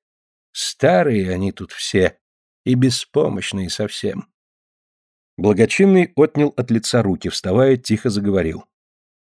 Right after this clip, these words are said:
«Духом-то мы того, поослабли».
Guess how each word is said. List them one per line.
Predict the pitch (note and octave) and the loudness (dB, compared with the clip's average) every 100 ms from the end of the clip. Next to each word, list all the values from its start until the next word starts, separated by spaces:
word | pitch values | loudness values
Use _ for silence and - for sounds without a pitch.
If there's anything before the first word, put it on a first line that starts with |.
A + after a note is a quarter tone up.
| _ _ _ _ F2+ | _ _ _ _ 2
«Духом-то | C#3+ G3 G3+ F#3+ F#3+ | 6 8 6 6 6
мы | F3+ F#3 | 8 6
того, | F#3 F#3+ D3+ C#3 C#3+ C#3+ A#2+ _ _ | 6 6 8 8 8 4 2 _ _
поослабли». | - B2+ D3 - B2+ A2 G2 G#2+ G#2+ | 4 6 6 4 4 6 6 4 4